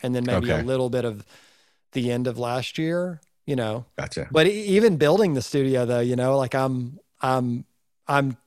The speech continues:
Speaker 1: literally building what I wanna hear, too. So that's kinda part of it also, like.
Speaker 2: Are you tweaking any of the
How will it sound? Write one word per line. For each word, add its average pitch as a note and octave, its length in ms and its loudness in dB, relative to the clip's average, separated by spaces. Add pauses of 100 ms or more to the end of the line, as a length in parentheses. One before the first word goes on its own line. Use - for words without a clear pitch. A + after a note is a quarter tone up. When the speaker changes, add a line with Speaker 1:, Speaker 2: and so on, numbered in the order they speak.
Speaker 1:
literally E3 520 2
building C#3+ 480 2
what C3 180 2
I B2+ 100 2
wanna B2 260 -2
hear, B2+ 380 -2
too. A#2+ 360 0
So B2 160 -4
that's B2 200 -2
kinda A#2+ 220 -2
part A#2 260 -2
of A2 100 -2
it A2 60 -2
also, A2+ 440 -4
like. G#2+ 320 -8 (520)
Speaker 2:
Are G#2 80 2
you A2 220 4
tweaking A#2 580 2
any A2 340 2
of G2+ 180 0
the G2 400 2